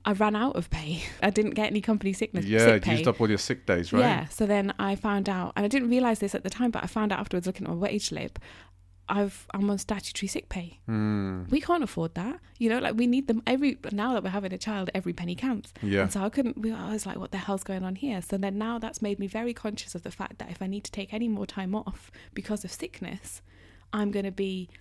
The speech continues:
Speaker 1: on statutory sick pay
Speaker 2: Yeah.
Speaker 1: at a much lower level than what I would normally get paid. Um, and for a lot of women, that's really common. And y-, a lot, quite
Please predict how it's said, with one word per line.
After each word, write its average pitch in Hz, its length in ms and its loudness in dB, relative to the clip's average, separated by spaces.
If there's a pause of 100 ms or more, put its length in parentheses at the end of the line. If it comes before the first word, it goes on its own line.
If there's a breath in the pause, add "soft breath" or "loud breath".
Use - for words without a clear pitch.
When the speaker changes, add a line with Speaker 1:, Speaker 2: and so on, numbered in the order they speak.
(180 loud breath)
Speaker 1:
on 180 380 -2 (180)
statutory - 500 -8
sick - 240 -10
pay 160 360 -12
Speaker 2:
Yeah. 170 320 -2
Speaker 1:
at 196 120 0
a - 20 2
much 196 320 -2
lower 175 240 -2
level 170 340 -8
than 180 200 -4
what - 120 -8
I 165 60 -12
would 170 140 -10
normally 220 260 2
get - 200 -14
paid. - 280 -16 (580 loud breath)
Um, 190 320 -6 (160)
and 226 260 0
for - 160 0
a 254 40 2
lot 269 140 0
of 240 100 -2
women, 262 220 4
that's - 200 -4
really 214 180 -2
common. 247 380 -2 (460 loud breath)
And 196 380 0 (100)
y-, - 80 -10 (120)
a 208 100 -2
lot, 240 220 -2 (100)
quite 262 180 -4